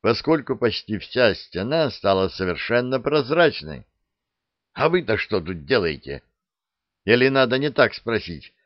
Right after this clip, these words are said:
если вы тут, то кто же тогда в лагере остался?» «Понятия не имею, о чем ты толкуешь»,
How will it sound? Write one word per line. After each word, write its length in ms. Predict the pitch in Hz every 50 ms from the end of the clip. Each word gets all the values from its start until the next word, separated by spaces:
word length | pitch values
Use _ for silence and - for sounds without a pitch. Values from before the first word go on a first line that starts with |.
| _ _ _ _ -
если 460 | 92 110 131 135 - - 110 120 117
вы 180 | 107 110 113 107
тут, 580 | - - - 107 101 113 131 - - - - _ _ _ _ _ _ _ _
то 320 | - 107 107 107 101 92
кто 260 | - - - 127 123 107
же 140 | 110 110
тогда 360 | 90 - 104 98 87 92 92 85
в 80 | 73
лагере 600 | 76 82 87 90 87 80 98 98 104 113 113 - _ _ _ _ -
остался?» 960 | 110 131 - - - - - - 135 139 135 123 - - 143 147 147 123 _ _ _ _ _ _ _ _ _ _ _ _ _ _ _ _ _ _ _ _ _ _ _ _ _ _ _ _ _ _ _ _ _ _ _ _ _ -
«Понятия 500 | 107 113 101 104 104 101 - 110 123 127
не 220 | 127 131 131 135
имею, 380 | 135 135 135 139 139 139 139 135
о 60 | 131
чем 280 | - - 135 139 131
ты 100 | 110 135
толкуешь», 680 | 110 143 143 143 - - 135 139 139 135 131 - - -